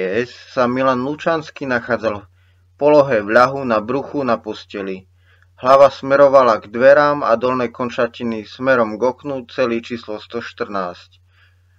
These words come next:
Horné končatiny boli zohnuté v lakťových kĺboch a nachádzali sa pod telom.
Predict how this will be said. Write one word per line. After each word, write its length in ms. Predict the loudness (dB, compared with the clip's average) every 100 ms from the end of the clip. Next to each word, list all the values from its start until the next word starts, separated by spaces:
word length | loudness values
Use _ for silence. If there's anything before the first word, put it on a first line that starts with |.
| _ _
Horné 320 | -4 -2 -4
končatiny 720 | -4 -6 -2 -2 -2 -8 -8 -2
boli 320 | -2 -2 0
zohnuté 560 | -2 -2 -6 -4 -2
v 80 | 0
lakťových 560 | 0 -2 -8 -8 -14 -8
kĺboch 560 | -4 -2 0 0 -2
a 80 | -4
nachádzali 640 | -4 -2 -2 -2 0 -2 -4
sa 160 | -8
pod 320 | -6 -8 -10 -10
telom. 480 | -2 -2 -2 -6